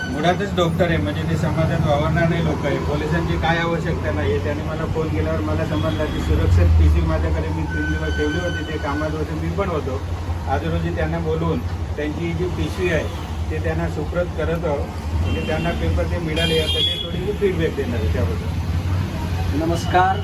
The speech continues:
Speaker 2: मी डॉक्टर बाळासाहेब गायकवाड, रिजन्सी अनंतम या ठिकाणी मी वास्तव्याला आहे आणि मी सेवानिवृत्त, अ, प्रिन्सिपल आहे. मी कार्यरत होतो महात्मा गांधी विद्यालय अंबरनाथ या ठिकाणी.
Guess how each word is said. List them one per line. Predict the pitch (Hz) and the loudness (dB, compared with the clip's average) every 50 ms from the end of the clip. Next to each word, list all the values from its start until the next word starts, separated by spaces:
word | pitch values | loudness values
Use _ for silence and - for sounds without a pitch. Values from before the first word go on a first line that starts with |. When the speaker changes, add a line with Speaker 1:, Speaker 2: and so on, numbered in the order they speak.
| - - - - - - - | 0 2 2 2 2 2 2
Speaker 2:
मी | 165 175 175 180 180 180 180 170 - | 4 6 6 8 8 6 6 4 4
डॉक्टर | 156 156 - - 180 180 175 | 2 2 2 2 2 2 2
बाळासाहेब | 175 - 156 151 160 165 170 170 175 175 170 156 151 | 2 2 4 4 6 4 4 2 2 0 0 2 2
गायकवाड, | 156 156 - - - 175 156 131 131 - - - - - - - - - | 2 2 2 2 2 2 2 4 2 0 0 -2 -2 -2 -2 -2 0 0
रिजन्सी | 147 165 165 156 190 196 196 190 - - - - 156 - 165 | 0 2 2 4 4 4 2 2 0 0 0 0 0 0 0
अनंतम | 165 165 175 180 185 180 - 190 190 190 190 190 175 170 - | 2 2 2 2 0 2 2 4 4 4 2 0 -2 0 2
या | 165 165 175 | 4 4 4
ठिकाणी | 175 - 170 - 175 170 175 175 | 2 0 0 2 2 4 4 2
मी | 170 175 165 | 2 2 2
वास्तव्याला | 160 156 151 - - 175 170 160 160 160 160 156 | 4 4 2 2 2 0 2 4 4 4 4 4
आहे | 151 143 - - 160 165 - - - - - - - - - - - - 160 | 4 2 2 2 2 2 2 2 2 4 4 2 2 2 2 2 0 2 2
आणि | 160 170 180 190 196 | 2 4 4 4 4
मी | 196 196 196 202 208 208 - - - - - | 4 6 6 6 6 6 4 0 -4 -6 -6
सेवानिवृत्त, | - - 180 180 185 196 202 202 202 202 202 214 - - - - 214 214 226 220 - - - - - - - 175 | -2 0 2 4 6 6 6 6 6 6 6 4 0 -2 -2 2 2 2 2 0 -2 -6 -8 -8 -8 -6 -4 0
अ, | 165 160 160 165 | 2 4 4 4
प्रिन्सिपल | 160 165 180 185 190 180 - 247 247 254 247 220 185 | 2 0 0 0 0 0 2 2 4 4 4 6 4
आहे. | 151 139 139 135 135 - - - - - | 4 2 0 -4 -8 -8 -8 -8 -8 -4
मी | 165 175 185 185 - | -2 0 0 2 2
कार्यरत | 185 160 165 180 190 196 208 196 | 4 4 4 2 2 0 -2 -2
होतो | 196 190 190 - 208 202 | -2 -2 0 2 2 4
महात्मा | 190 170 151 - - 196 190 | 4 4 2 2 2 2 2
गांधी | 185 185 180 180 185 185 | 2 2 0 0 0 -2
विद्यालय | 185 170 156 - 170 175 180 180 | -2 -2 2 4 4 4 4 2
अंबरनाथ | 170 160 165 165 170 170 175 175 170 - | -2 -2 0 0 2 2 2 2 2 2
या | 165 156 | 2 0
ठिकाणी. | 151 - 156 160 160 160 160 135 123 - - - - | 0 -2 -2 0 0 2 2 0 0 -2 -4 -4 -6